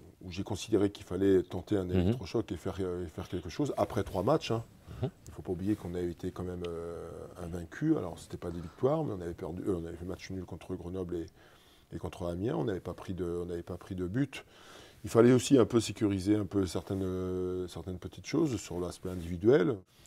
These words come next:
Speaker 1: Il y avait tellement de, de choses, de choses, de choses à faire. Voilà, aujourd'hui, euh,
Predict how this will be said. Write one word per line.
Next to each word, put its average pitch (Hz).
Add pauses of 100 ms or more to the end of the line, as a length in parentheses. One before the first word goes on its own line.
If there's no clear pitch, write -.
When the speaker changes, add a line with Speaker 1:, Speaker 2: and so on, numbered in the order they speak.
(140)
Speaker 1:
Il -
y -
avait 113
tellement 135
de, 120
de 113
choses, 113
de 104
choses, 101
de 95
choses 98
à 90
faire. 131 (1040)
Voilà, 90
aujourd'hui, 104
euh, 113